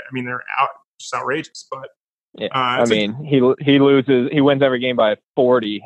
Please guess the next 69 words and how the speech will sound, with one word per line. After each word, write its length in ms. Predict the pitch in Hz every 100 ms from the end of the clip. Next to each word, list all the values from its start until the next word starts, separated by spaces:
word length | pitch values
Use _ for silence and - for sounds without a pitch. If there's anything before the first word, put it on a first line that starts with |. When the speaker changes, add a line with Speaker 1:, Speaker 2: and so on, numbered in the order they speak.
| 117
Speaker 2:
and 100 | 95
he'll 200 | 104 104
come 220 | 123 107
in 80 | 101
and 80 | 98
be 80 |
mad 340 | 98 98 98 95
the 80 | 98
next 240 | 98 -
day. 240 | 101 101
And 120 | 95 90
it's 80 |
like, 140 | - -
Speaker 1:
<laughs> 40 |
I 100 | 107
Speaker 2:
all 80 | 82
right. 140 | 160
Speaker 1:
love 180 | - 147
it. 440 | 185 - - 233 -
Speaker 2:
<laughs> 0 |
Speaker 1:
Those 180 | 240 180
people, 260 | 190 180
those 220 | 175 185
guys 240 | 220 214 214
are 60 |
just 260 | 185 196 -
different. 400 | 180 208 165 -
Those 360 | _ - 165 226
guys 140 | -
are 80 | 240
just 240 | 208 -
different, 380 | 170 226 - 131
Aaron. 280 | 127 135 143
You 100 | 139 -
know, 180 | 196
like, 180 | 196 156
you 80 | 156
can't, 320 | - 175 165 220 _ _ _ 180
some 140 | 208
people, 240 | 214 202
they 160 | 185 180
just 180 | 175 170
Speaker 2:
Must 160 | 151
be 140 | - 180
nice. 280 | 165 165 139 _ -
Must 220 | 151 160
be 60 | 160
Speaker 1:
Yeah. 260 | 143 139 127 -
Speaker 2:
nice. 180 | 277
Speaker 1:
<laughs> 40 | -
Yeah, 200 | 160 139
it's 100 | -
the 140 | 185
Nick 180 | 190 220
Saban 460 | - 208 262 175 -
thing, 260 | 127 123
you 100 | 131
know, 220 | 143 175 185
or 200 | 147 160
Dabo 320 | 147 175 170
Swinney, 340 | 165 170 190
your 120 | 143 135
kicker 320 | 160 160 156
misses 300 | 151 160 143
a 40 | 139
field 280 | 143 151
goal, 240 | 147 143 147
you're 160 | 135
up 80 | 143